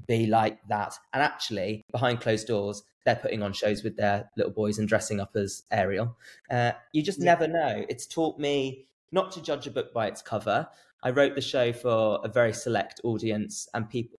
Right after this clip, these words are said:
Speaker 1: a, a small group of people that I thought would get it. And that was queer people, queer people that were interested in theatre. But the people that have ended up coming and that are deeply affected by it are, are the people that I actually had in my narrow-minded viewpoint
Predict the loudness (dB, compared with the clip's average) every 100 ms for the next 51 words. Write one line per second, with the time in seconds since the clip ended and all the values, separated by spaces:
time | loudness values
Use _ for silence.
0 | _ 2 2 -2 -2 4 4 4 2 0
1 | -4 -4 0 -2 0 -2 -4 -4 -6 -6
2 | -6 -6 -2 0 0 -4 -4 0 0 -2
3 | -8 -8 0 2 2 -2 -6 -4 -2 0
4 | -2 -4 -6 -4 -4 0 0 0 -4 -6
5 | -12 -20 -4 -4 0 0 2 2 2 2
6 | 0 -2 -2 -4 -4 -4 -6 -4 -4 -2
7 | -4 -2 -4 -6 -10 _ _ -16 -2 -2
8 | -2 -8 -4 -2 -2 -8 -12 _ _ -20
9 | -20 _ _ -16 -10 0 0 2 0 2
10 | -2 -2 -2 2 4 2 0 -6 -4 -2
11 | -4 -8 _ _ _ _ _ -8 0 0
12 | 0 -6 _ -6 -2 0 0 2 2 2
13 | 2 0 0 -4 -6 2 2 4 2 0
14 | -4 -10 -2 0 2 -2